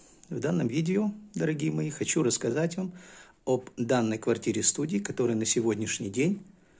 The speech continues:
сдается в аренду посуточно. Жилье находится на улице Архивная, на первом этаже частного пятиэтажного дома.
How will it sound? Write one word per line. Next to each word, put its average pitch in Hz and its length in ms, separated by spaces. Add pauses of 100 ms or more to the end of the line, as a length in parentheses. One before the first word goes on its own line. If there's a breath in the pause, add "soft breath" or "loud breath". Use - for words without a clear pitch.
(200 soft breath)
сдается 127 640
в - 120
аренду 127 440
посуточно. 127 800 (3500 soft breath)
Жилье 147 400
находится 117 760 (520 loud breath)
на 127 260
улице 131 380
Архивная, 123 680 (1000)
на 120 100
первом 117 380
этаже 113 300
частного 170 480
пятиэтажного 143 720
дома. 104 400